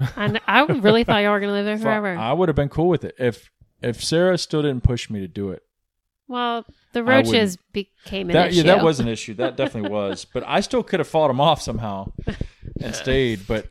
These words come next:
Speaker 2: especially for the
Speaker 1: Just
Speaker 2: price.
Speaker 1: collect them. Make a family.
Speaker 2: We're paying over double what we paid at the apartment.
Speaker 1: Yeah, but so much more square footage.
Speaker 2: Yeah.
Speaker 1: You have a yard, big,
Speaker 2: Yeah,
Speaker 1: nice
Speaker 2: no,
Speaker 1: yard.
Speaker 2: it's super nice. Like,
Speaker 1: Yeah.
Speaker 2: well worth it for sure.
Speaker 1: And now you're putting equity into your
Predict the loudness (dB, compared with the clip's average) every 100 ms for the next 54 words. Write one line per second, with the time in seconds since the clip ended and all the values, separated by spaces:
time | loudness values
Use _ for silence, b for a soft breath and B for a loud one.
0 | _ -14 -4 -4 -2 -6 -4 0 2 4
1 | 4 4 -2 -8 -8 -10 -10 -8 -6 -6
2 | -6 -8 -8 -4 -2 4 4 2 -2 -4
3 | -8 -12 -2 2 4 4 0 -2 -2 -2
4 | -4 -4 -8 _ _ _ _ _ -10 -6
5 | -4 -4 -6 -4 -6 -8 -12 _ _ _
6 | _ -18 -16 -14 -14 -10 -12 -12 -20 _
7 | -16 -14 -14 -18 -18 -12 -8 -6 -4 -6
8 | -6 -8 -8 -8 -10 -10 -14 -18 -20 _
9 | _ -10 -4 -2 -2 -6 -8 -6 -6 -6
10 | -8 -16 _ -4 -2 0 0 0 -2 -2
11 | -2 -2 -4 -4 -8 -12 -8 -6 0 2
12 | 4 2 -2 -6 -14 -16 -16 -12 -12 -10
13 | -8 0 2 2 0 0 0 -4 -4 -4
14 | -4 -4 -6 -6 -6 -6 -8